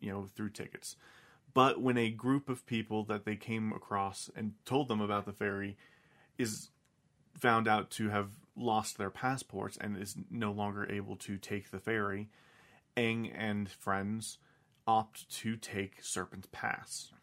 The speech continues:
And they're joined by Suki. Although she doesn't have much bearing on the episode, save for s-, a, a weird side plot with Sokka where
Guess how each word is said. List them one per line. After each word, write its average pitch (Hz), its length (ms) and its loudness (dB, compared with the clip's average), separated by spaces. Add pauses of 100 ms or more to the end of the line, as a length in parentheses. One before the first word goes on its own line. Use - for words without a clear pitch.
(320)
And 107 420 2
they're 113 160 4
joined 131 280 2
by 147 120 0
Suki. 139 540 -2 (880)
Although 135 260 4
she 139 140 -2
doesn't 165 280 2
have 135 280 2 (680)
much 120 300 0
bearing 156 480 2 (320)
on 151 160 2
the 156 100 2
episode, 156 520 -2 (160)
save 131 320 4
for 120 280 2
s-, - 260 -10
a, 113 240 2 (120)
a 117 80 0
weird 117 280 2
side 110 260 6
plot 110 220 4
with 101 140 0
Sokka 107 480 4
where 107 260 0